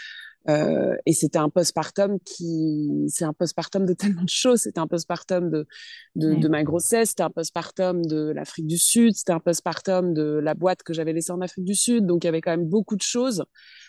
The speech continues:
Speaker 1: Euh, je gérais beaucoup de choses dans ma tête. Euh, et ça, c'est vrai que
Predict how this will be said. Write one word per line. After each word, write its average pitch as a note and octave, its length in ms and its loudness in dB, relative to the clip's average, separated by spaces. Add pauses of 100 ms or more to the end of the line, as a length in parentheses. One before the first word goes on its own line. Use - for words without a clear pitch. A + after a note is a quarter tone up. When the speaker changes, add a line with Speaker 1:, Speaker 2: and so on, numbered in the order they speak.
(160)
Speaker 1:
Euh, D3+ 560 -2 (260)
je D#3+ 160 -6
gérais E3+ 240 0
beaucoup G3 220 -2
de F#3 60 -4
choses G#3 400 4
dans D3+ 240 0
ma D3+ 140 -2
tête. - 460 -4 (440)
Euh, D#3 460 6 (1120)
et F3+ 120 -2
ça, A#3 360 2
c'est F3+ 160 -2
vrai G3 260 0
que E3 1000 -4